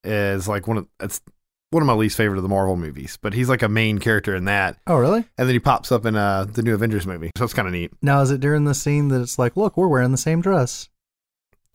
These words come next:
Speaker 1: Uh, I do know that the parents are wearing the same P Js or something in the
Speaker 2: Some-,
Speaker 1: scene.
Speaker 2: yeah,
Speaker 1: Yeah, yeah.
Speaker 2: something like that. Okay.
Speaker 1: I don't think they, I don't know if they say it out or not though, but, uh,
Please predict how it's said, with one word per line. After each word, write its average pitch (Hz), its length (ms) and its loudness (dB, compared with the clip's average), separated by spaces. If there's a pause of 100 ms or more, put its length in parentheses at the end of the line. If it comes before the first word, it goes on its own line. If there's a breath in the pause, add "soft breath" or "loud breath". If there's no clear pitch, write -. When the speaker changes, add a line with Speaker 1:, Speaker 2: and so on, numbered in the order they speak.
(120)
Speaker 1:
Uh, 120 360 4
I 127 120 2
do 139 180 2
know 160 220 4
that 131 200 0
the - 80 -2
parents 135 380 0
are 120 60 0
wearing 113 160 2
the 98 40 0
same 113 220 0
P 123 160 0
Js 101 380 0
or 98 40 -2
something 98 380 -2
in 98 60 -2
the 95 80 -2
Speaker 2:
Some-, - 100 0
Speaker 1:
scene. 98 280 -2
Speaker 2:
yeah, 120 140 4
Speaker 1:
Yeah, 110 160 2
yeah. 95 80 2
Speaker 2:
something 120 160 0
like 110 120 -4
that. 98 220 -6
Okay. 113 160 -2
Speaker 1:
I 131 60 4
don't 160 140 6
think 165 140 4
they, 123 160 2
I 113 60 0
don't 143 140 2
know 139 60 4
if 120 80 0
they 110 100 0
say 123 180 0
it 101 60 0
out 107 160 2
or 90 100 -2
not 90 300 -4
though, 85 240 -4
but, 95 180 -2
uh, 87 220 0